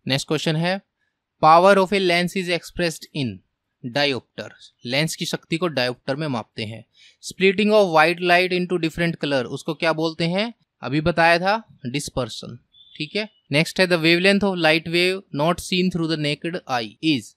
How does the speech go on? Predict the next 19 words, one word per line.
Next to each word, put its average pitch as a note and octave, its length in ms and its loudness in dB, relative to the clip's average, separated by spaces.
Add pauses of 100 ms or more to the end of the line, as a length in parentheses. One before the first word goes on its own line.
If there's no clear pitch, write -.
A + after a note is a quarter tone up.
(420)
आंख F3 400 2
द्वारा D#3 340 2
न D#3+ 200 -2
दिखाई D#3+ 340 -2
देने D3+ 180 -2
वाली D3 280 0
प्रकाश D#3 480 -2
तरंगों D3 240 -4
की D#3+ 120 -8
लंबाई C3+ 380 -4
क्या C#3 160 -10
होती A2+ 300 -14
है। A2 140 -20 (320)
देखिए D3+ 320 -2 (140)
तीन F3 220 0
सौ F#3 240 -4 (360)
अस्सी F#3+ 520 -6
नैनोमीटर D3 600 -6
से A#2 220 -8